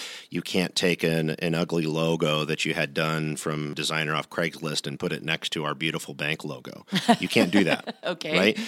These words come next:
Speaker 1: But what you can do is you can have either your name or a logo maybe that's made up of your name that is, that blends in with that, uh, with that organization.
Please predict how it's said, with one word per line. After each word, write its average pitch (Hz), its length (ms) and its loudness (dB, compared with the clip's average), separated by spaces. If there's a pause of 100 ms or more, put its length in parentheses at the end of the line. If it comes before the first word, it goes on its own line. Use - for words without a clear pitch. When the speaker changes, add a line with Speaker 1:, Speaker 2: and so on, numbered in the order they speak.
(220)
Speaker 1:
But 110 280 6
what 110 200 2
you 101 80 0
can 196 380 6
do 95 280 8
is 98 140 6
you 98 80 0
can 98 100 2
have 101 280 8
either 101 260 4
your 90 200 4
name 104 580 8
or 95 300 6
a 90 120 4
logo 95 460 6
maybe 90 300 2
that's 82 240 -2
made 85 200 0
up 104 120 4
of 107 160 6
your 90 160 2
name 80 460 0 (260)
that 90 300 2
is, 90 420 2
that 85 220 -2
blends 92 400 4
in 87 220 2
with 82 260 -2
that, 76 560 0 (200)
uh, 76 360 -4 (320)
with 85 220 -4
that 76 300 -4
organization. 80 720 -6